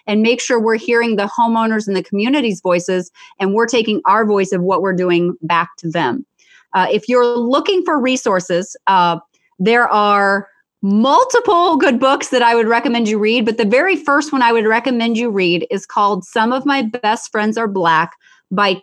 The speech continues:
Tanner Colby, or Colby Tanner. I don't have the book right in front of me, but his name is something like that. But Some of My Best Friends Are Black. And that book is a super easy read. It's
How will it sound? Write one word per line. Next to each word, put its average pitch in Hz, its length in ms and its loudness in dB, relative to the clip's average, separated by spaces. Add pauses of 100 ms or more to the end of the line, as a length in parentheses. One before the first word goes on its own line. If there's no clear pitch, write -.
Tanner 233 440 -2
Colby, 170 520 -2 (420)
or 180 80 -6
Colby 214 300 -2
Tanner. 220 440 -4 (500)
I 294 180 0
don't 285 120 2
have 262 160 0
the 247 40 -2
book 247 200 -2
right 233 120 2
in 220 60 -4
front 226 160 0
of - 20 -2
me, 220 80 2
but 208 140 0
his 254 120 -2
name 226 180 2
is - 60 -2
something 208 300 -2
like 196 180 0
that. 185 180 -2
But 196 100 -4
Some 233 180 -2
of 269 80 0
My 294 140 0
Best 233 220 -2
Friends 220 240 -2
Are 208 40 -2
Black. 180 320 -2 (580)
And 220 320 0
that 277 300 2
book 247 220 0
is 220 100 0
a 208 80 0
super 294 720 0
easy 214 340 0
read. 226 360 0
It's - 220 -4